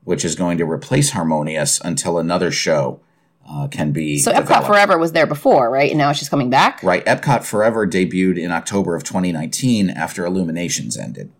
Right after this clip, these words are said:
Speaker 2: Okay. I
Speaker 1: Um,
Speaker 2: haven't been in love with anything they did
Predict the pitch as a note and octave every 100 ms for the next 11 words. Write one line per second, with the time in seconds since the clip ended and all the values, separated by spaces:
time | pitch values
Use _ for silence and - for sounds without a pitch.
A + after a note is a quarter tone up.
0 | F3 F3 C#3+ C#3+ _ _ _ _ _ _
1 | _ - F4 A#4+ A4 C#4+ A3+ F#3+ E3+ D#3+
2 | D#3 D3+ D3+ - D#3+ D3+ C#3 C3+ C#3 C#3+
3 | -